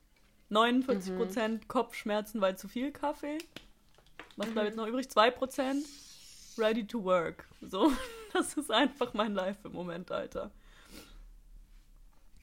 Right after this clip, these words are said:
Speaker 1: Bist du grad am Zeichen?
Speaker 2: Nee, du hast nur ein Prozent übrig.
Speaker 1: Hä, nein, neunundvierzig plus neunundvierzig ist achtundneunzig, oder?
Speaker 2: Oh, ich hab gedacht, du
Speaker 1: Ja,
Speaker 2: hättest
Speaker 1: ist hier nicht
Speaker 2: neunundvierzig und
Speaker 1: doof,
Speaker 2: fünfzig
Speaker 1: Alter.
Speaker 2: gesagt.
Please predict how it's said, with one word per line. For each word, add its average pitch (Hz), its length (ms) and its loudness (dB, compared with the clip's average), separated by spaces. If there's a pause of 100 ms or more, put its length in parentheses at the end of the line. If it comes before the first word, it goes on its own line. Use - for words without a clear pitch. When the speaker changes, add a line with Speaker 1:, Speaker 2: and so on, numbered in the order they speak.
(240)
Speaker 1:
Bist 226 220 -8
du 240 40 -16
grad 254 180 0
am 196 140 0
Zeichen? 226 180 -2
Speaker 2:
Nee, 233 120 6
du 226 80 6
hast 226 120 2
nur 240 140 6
ein 240 220 8
Prozent 214 540 0
übrig. 208 680 -4 (1800)
Speaker 1:
Hä, 196 180 -2
nein, 233 360 2
neunundvierzig 240 540 2
plus 247 160 -6
neunundvierzig 233 400 -2
ist - 140 -18
achtundneunzig, 240 800 -4
oder? 214 300 -6
Speaker 2:
Oh, 226 220 8
ich 220 120 2
hab 233 140 0
gedacht, 240 240 4
du 254 40 6
Speaker 1:
Ja, 247 60 6
Speaker 2:
hättest 220 160 2
Speaker 1:
ist - 40 -10
hier 220 100 4
nicht 226 140 4
Speaker 2:
neunundvierzig 220 240 -2
und 208 60 -2
Speaker 1:
doof, 208 100 4
Speaker 2:
fünfzig 180 260 -2
Speaker 1:
Alter. 180 380 4
Speaker 2:
gesagt. 135 480 4